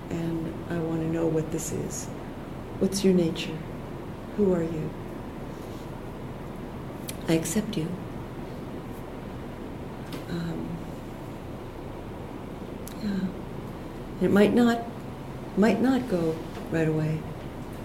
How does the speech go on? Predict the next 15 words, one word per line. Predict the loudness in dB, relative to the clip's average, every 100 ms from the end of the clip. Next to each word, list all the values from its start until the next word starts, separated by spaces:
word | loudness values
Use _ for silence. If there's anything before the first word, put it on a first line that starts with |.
| -8 -8 -8
It | -2
might | 0 0
hang | 4 4 6
around, | 6 6 6 2 -4 -6 -8 -8 -8 -8 -8 -6 -6 -2
you | 0
know. | 2 2 2 -2 2
And, | 4 8 6 10
and | 12
then | 12 12
it | 12 10
goes, | 12 12 12 8 8
you | 10
know. | 12 10 6 -2 -6 -6 4
Uh, | 8 12 12 10 2 -6 -6 -8 -8 -8 -6 -6 -6 -6 -6 -6 -6 -6 -6 -8 -8 -8 -8 -8 -8 -8 6
when | 12 12 12 12 12